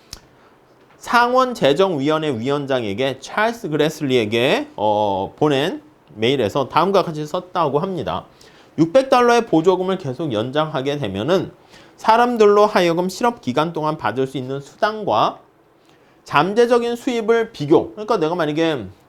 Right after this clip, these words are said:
이 수당과 잠재적인 수입은 내가 일을 유지했을 때 받게 되는 정상적인 급여죠. 이걸 비교하는데,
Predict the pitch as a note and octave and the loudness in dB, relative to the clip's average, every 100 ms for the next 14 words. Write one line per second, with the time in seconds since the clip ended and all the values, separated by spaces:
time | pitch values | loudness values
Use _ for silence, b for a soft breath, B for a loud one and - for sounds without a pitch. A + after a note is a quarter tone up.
0 | _ _ b b _ D3 F3 - - B3 | _ _ b b _ -2 -2 0 0 2
1 | F3 E3+ - D#3+ G#3 B3+ A#3+ A#3 A3+ A3+ | 4 2 2 0 2 2 2 0 -4 -4
2 | A3+ B3 D#3+ E3 G#3 C#3+ D#3 F#3 B3+ C4+ | -4 -4 -2 0 0 0 0 0 -2 -4
3 | F#3+ G3+ F#3+ F#3 E3 A2+ - D#3 C3 D#3 | -6 -4 -4 -2 -2 -2 -2 -2 -2 -2
4 | C4 - _ _ _ B B B B - | -6 -12 _ _ _ B B B B -2
5 | D#3 F#3+ G3 E3+ E3 E3 - B2+ A2+ B2+ | 0 2 2 2 0 -2 0 2 4 4
6 | G3+ - C#3 F3 G3+ C3 B2+ E3+ D#3 A#2 | 2 -2 -2 0 0 -2 -4 -4 -4 -4
7 | E3+ G3 F#2+ | -2 -2 -4